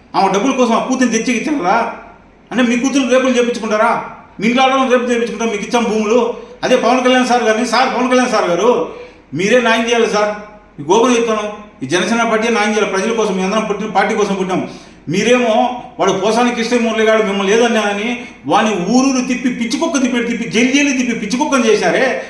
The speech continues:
మరి సుగాల ప్రీతి తల్లికి ఎందుకు న్యాయం చేయలేకున్నారు? అంటే మన అమ్మే మన అమ్మ, మన చెల్లి మన చెల్లి, చంద్రబాబు నాయుడు చెల్లి, జగన్మోహన్ రెడ్డి చెల్లి, పవన్ కళ్యాణ్ చెల్లి, మీ చెల్లెలే చెల్లెలు.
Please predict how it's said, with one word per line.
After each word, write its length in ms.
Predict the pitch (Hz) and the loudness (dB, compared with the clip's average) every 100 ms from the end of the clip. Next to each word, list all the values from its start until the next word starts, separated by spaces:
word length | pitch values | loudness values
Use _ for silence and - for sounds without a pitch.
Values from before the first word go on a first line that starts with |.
| - | -4
మరి 120 | 226 | -2
సుగాల 260 | 226 285 277 | 0 0 0
ప్రీతి 240 | 277 254 | 0 0
తల్లికి 260 | 247 262 247 | 0 0 0
ఎందుకు 140 | 262 | 2
న్యాయం 220 | 254 247 | 2 2
చేయలేకున్నారు? 640 | 240 233 226 214 233 240 - 165 | 2 0 0 2 2 0 -4 -4
అంటే 180 | 220 | 0
మన 160 | 233 202 | 2 2
అమ్మే 240 | 233 277 | 2 2
మన 140 | 269 233 | 2 2
అమ్మ, 180 | 220 220 | 0 0
మన 260 | - 208 226 | -2 0 0
చెల్లి 160 | 254 | 2
మన 140 | 302 233 | 2 0
చెల్లి, 220 | 214 202 | 0 -2
చంద్రబాబు 260 | 202 208 247 | -2 0 2
నాయుడు 140 | 233 | 2
చెల్లి, 460 | 220 240 339 349 190 | 0 0 0 0 0
జగన్మోహన్ 360 | 196 240 254 | 0 2 2
రెడ్డి 160 | 247 202 | 2 0
చెల్లి, 420 | 202 240 359 392 | 0 0 0 2
పవన్ 200 | 180 170 | 0 2
కళ్యాణ్ 300 | 262 277 254 | 2 2 2
చెల్లి, 540 | 202 220 370 403 330 - | -2 0 2 2 0 -2
మీ 100 | 190 | -2
చెల్లెలే 440 | 202 220 262 330 269 | 0 2 2 2 2
చెల్లెలు. 500 | 247 - - - | 2 2 -2 -10